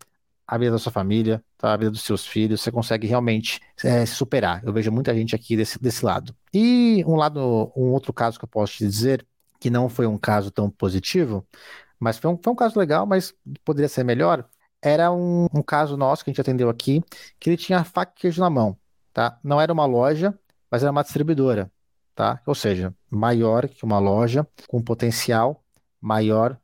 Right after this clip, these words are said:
é, do que, do que uma loja física, né? Pô, distribuidor, algumas marcas exclusivas Brasil, né? Então ele era o distribuidor com marcas Brasil exclusivas e ele vendia essa marca pra vários,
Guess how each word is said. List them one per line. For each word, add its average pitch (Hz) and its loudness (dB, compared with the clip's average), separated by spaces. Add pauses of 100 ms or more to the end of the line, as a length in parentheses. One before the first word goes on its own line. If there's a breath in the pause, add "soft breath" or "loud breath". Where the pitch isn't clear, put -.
(240)
é, 107 2
do 107 -2
que, 107 0
do 110 -6
que - -4
uma 107 2
loja 101 2
física, 127 -2
né? 120 -2
Pô, 98 -2 (260)
distribuidor, 127 0 (400 soft breath)
algumas 135 -2
marcas 123 -2
exclusivas 127 0
Brasil, 107 0 (460)
né? 107 0
Então 120 0
ele 123 2
era 127 -2
o - 0
distribuidor 180 0 (280)
com 151 -4
marcas 135 -2
Brasil 120 0
exclusivas 156 0 (440 loud breath)
e - 0
ele 180 2
vendia 175 2
essa 175 -2
marca 135 -2
pra 147 -2
vários, 127 -2